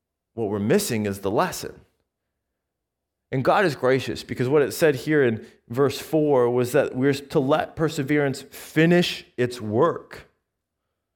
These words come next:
which means if we short circuit the process by medicating, by escaping, by numbing,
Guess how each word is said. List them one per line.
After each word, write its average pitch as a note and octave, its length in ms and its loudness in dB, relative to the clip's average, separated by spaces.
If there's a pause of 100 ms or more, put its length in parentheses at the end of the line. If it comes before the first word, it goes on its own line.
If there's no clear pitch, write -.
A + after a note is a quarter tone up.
(640)
which C3+ 200 -2
means D#3 160 0
if B2 140 -2
we F3+ 160 0
short E3+ 360 0
circuit D#3 340 -2
the C3+ 60 -4
process A#2 540 -2
by A2 160 -2
medicating, C3 580 0
by G2+ 140 2
escaping, B2+ 540 -2
by G#2 120 2
numbing, A#2+ 540 0